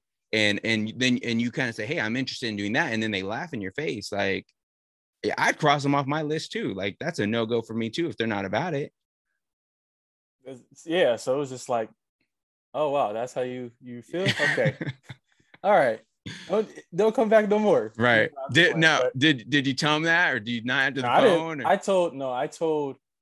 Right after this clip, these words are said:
Speaker 2: I told, um, one of our coaches,
Speaker 1: Mm-hmm.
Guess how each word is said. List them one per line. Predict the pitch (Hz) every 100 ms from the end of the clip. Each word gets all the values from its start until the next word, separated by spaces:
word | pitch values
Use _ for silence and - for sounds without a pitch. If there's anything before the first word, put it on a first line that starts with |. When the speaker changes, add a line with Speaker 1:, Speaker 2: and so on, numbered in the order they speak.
| _ _
Speaker 2:
I | - 160
told, | - 185 180 175
um, | - 139 139 131 123 117 110 107 _ -
one | 131 147
of | 139 123 - 120
our | 120
coaches, | 117 135 135 117 110 - _ _ -
Speaker 1:
Mm-hmm. | 90 90 92